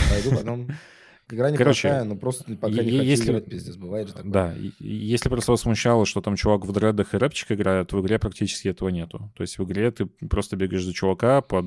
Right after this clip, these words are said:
Speaker 2: э, вот эту арабскую
Speaker 1: Справедливости
Speaker 2: музыку.
Speaker 1: ради, если, как бы, говорить на чистоту, то дизайн в игре всратый. И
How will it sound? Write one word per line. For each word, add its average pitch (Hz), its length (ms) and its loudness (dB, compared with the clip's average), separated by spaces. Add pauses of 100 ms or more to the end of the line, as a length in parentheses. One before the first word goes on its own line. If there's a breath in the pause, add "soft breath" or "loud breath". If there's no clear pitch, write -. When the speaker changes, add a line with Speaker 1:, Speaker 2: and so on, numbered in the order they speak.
Speaker 2:
э, 92 840 0
вот 90 140 -4
эту 95 160 -2
арабскую 147 260 2
Speaker 1:
Справедливости 175 320 4
Speaker 2:
музыку. 147 160 0
Speaker 1:
ради, 156 280 4
если, 107 440 -2 (180)
как 104 160 -10
бы, 101 100 -10
говорить 110 520 -2 (260)
на 107 320 -12
чистоту, 123 460 -6
то 120 100 -6
дизайн 107 460 -2
в 92 40 -10
игре 101 160 -4
всратый. 92 480 -10
И 92 220 -12